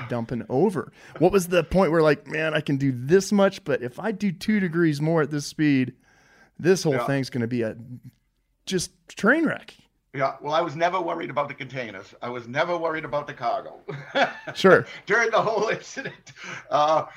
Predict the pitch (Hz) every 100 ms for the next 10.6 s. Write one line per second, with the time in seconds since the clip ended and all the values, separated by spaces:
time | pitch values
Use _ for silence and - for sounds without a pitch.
0 | - - - - - 208 208 208 269 247
1 | 196 190 185 196 196 202 214 185 170 165
2 | 156 - 180 - 165 170 165 147 - 151
3 | 147 160 147 - 127 165 156 143 135 117
4 | 107 180 165 127 123 151 156 147 131 123
5 | 147 147 120 175 160 147 240 202 185 170
6 | 160 131 156 156 - 180 220 226 214 165
7 | 160 190 175 - - 165 160 165 - -
8 | 196 165 147 147 143 165 165 156 131 147
9 | 165 170 156 139 156 160 131 131 123 175
10 | 240 180 170 156 151